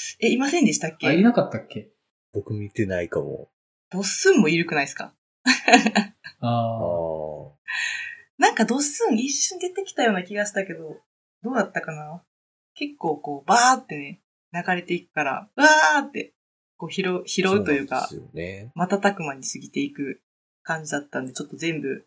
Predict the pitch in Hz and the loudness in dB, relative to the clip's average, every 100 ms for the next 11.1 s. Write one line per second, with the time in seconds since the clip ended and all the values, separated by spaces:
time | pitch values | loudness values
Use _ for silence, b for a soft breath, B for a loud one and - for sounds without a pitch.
0 | _ 147 156 - 151 147 151 147 131 135 | _ -4 -4 -6 -8 -8 -10 -10 -10 -12
1 | - 139 135 131 - 147 131 - _ _ | -10 -10 -10 -12 -12 -12 -12 -14 _ _
2 | _ _ - 151 165 202 139 - - - | _ _ -2 2 6 6 6 -2 -14 -2
3 | - - 143 - 240 320 - 147 139 175 | 2 4 4 6 8 6 6 6 8 6
4 | 180 107 101 - _ _ 147 139 147 147 | 4 0 -6 -10 _ _ 4 4 4 0
5 | _ 214 240 302 190 139 131 117 - - | _ 8 10 10 6 6 2 -4 -8 -16
6 | _ _ - 131 214 277 339 339 233 - | _ _ 2 6 8 10 12 12 10 8
7 | 339 - _ _ _ _ _ - - 262 | 2 -4 _ _ _ _ _ -20 2 6
8 | 339 392 214 - 156 143 143 - 147 151 | 6 6 4 2 -2 -2 -6 2 6 10
9 | 247 339 339 - 185 147 - - 156 127 | 10 12 10 10 8 6 6 10 10 10
10 | 127 165 190 185 139 120 - 135 123 120 | 8 8 10 10 8 6 2 0 0 -2